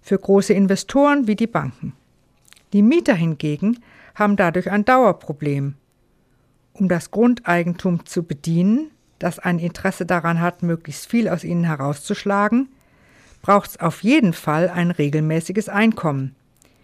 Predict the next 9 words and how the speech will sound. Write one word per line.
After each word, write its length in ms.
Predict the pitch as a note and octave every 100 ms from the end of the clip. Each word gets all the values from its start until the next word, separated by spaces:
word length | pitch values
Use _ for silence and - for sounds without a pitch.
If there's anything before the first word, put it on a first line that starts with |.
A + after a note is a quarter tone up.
| _ _ _ _
In 100 | G3+
der 180 | G3+ G3
Regel 400 | B3+ A#3 F#3+ A3+
ist 260 | G3 - -
das 200 | D3+ E3
Lohn 420 | E3+ G3 A3+ -
aus 180 | D#3 -
abhängiger 640 | - - F#3+ G3 A3 F#3
Arbeit. 560 | G3 F3+ C3+ C#3 -